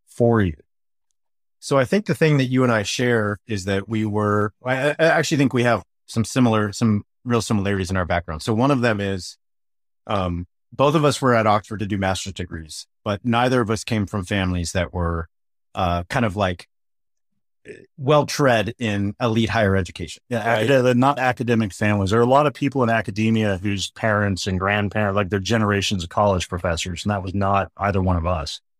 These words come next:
Speaker 2: So, uh, you know, I, I know I didn't always feel like I fit in there.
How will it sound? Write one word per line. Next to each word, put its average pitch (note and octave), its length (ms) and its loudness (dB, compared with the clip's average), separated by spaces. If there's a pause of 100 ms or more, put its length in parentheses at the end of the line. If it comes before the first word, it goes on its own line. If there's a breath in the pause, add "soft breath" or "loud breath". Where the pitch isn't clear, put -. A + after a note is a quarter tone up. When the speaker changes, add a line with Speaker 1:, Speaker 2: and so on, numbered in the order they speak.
Speaker 2:
So, A#2 480 0
uh, - 100 -12 (160)
you C#3 80 -6
know, A#2 80 0
I, A#2+ 180 2 (140)
I B2 140 0
know B2 180 2
I A#2 200 4
didn't C3+ 340 -4
always B2+ 260 2
feel C3 160 -2
like A#2+ 160 2
I A#2 80 2
fit B2+ 220 -4
in B2 140 4
there. A#2+ 380 2